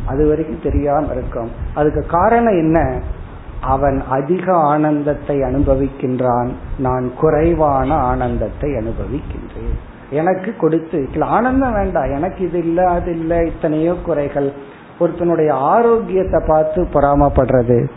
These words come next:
ஒருத்தர் வந்து நல்லா தூங்கிட்டு இருந்தார், ஒருத்தருக்கு தூக்கமே வரல, இவர் அதை பார்த்து பொறாமப்படுறார்.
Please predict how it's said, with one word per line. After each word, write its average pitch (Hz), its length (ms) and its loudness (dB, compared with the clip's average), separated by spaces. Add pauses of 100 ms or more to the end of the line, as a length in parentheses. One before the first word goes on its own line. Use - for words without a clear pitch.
(440)
ஒருத்தர் 180 360 4
வந்து 190 220 6
நல்லா 180 420 6
தூங்கிட்டு 180 440 0
இருந்தார், 135 340 -2 (580)
ஒருத்தருக்கு 190 440 0
தூக்கமே 208 440 2
வரல, 139 300 2 (360)
இவர் 226 220 4
அதை 190 220 4
பார்த்து 220 320 2
பொறாமப்படுறார். 147 800 0